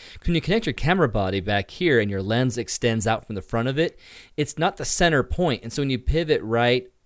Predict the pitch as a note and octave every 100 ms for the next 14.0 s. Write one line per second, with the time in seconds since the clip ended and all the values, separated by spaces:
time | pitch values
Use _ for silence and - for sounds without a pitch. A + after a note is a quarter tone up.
0 | _ A#2+ A2+ G2 A2 A#2+ - G#2 A2+ A2+
1 | - F#2 G#2 A2+ - G2+ F#2 A2+ A#2 -
2 | - - - - C#3 - F#3 A3+ G3+ -
3 | - D#3 D#3+ D#3 B2 - B2+ D3+ B2 G#2+
4 | G#2+ - A#2 G#2 G#2+ - C#3 C#3+ B2+ B2
5 | A2+ G2+ C#3 C#3+ B2 G#2 G2+ - C3+ B2
6 | G#2+ F#2 - D#3+ E3 E3+ - F3+ C#3+ A#2
7 | A#2+ - A2 G#2 G#2 G2 - _ - G#2+
8 | - A#2+ C3 B2+ A2+ G#2 B2+ A2 G2+ _
9 | _ _ _ _ - - - C#3+ C#3 A#2+
10 | A#2 A#2+ - C#3 D3+ E3 - - - _
11 | D3 E3+ - D#3 - F3+ D#3 - D3+ B2+
12 | D3+ D3+ A#2+ B2+ A2 B2+ B2 A2+ A2+ D3
13 | C#3 G#2+ G#2 A2 B2 B2+ - A#2 G#2